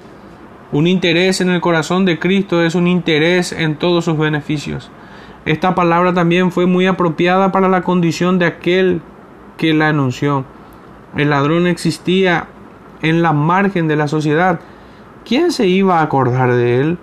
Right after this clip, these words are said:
¿El público? ¿Sus amigos? ¿Su familia? No. Ninguno de estos se iba a acordar de él. Pero hubo uno a quien pidió que se acordara de él.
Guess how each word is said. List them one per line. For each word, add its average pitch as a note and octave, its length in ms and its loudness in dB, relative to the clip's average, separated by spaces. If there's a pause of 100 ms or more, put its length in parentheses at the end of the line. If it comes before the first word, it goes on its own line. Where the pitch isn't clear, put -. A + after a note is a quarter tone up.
(300)
¿El C3 120 -2
público? F3 580 0 (460)
¿Sus C#3+ 240 0
amigos? F#3+ 600 2 (200)
¿Su - 160 -2
familia? G3+ 640 0 (200)
No. C3 360 0 (720)
Ninguno G3+ 500 0
de G#3+ 200 2
estos A3 240 -2
se F3 100 0
iba D#3 280 2
a - 20 2
acordar C3+ 480 0
de B2 220 0
él. B2 120 -4 (960)
Pero E3+ 200 2
hubo G3+ 320 2
uno G#3+ 360 0
a F3+ 140 2
quien F#3 280 0
pidió F#3 520 0
que G3 160 -2
se F3 120 -2
acordara F3 540 2
de F#3 220 2
él. F3 160 0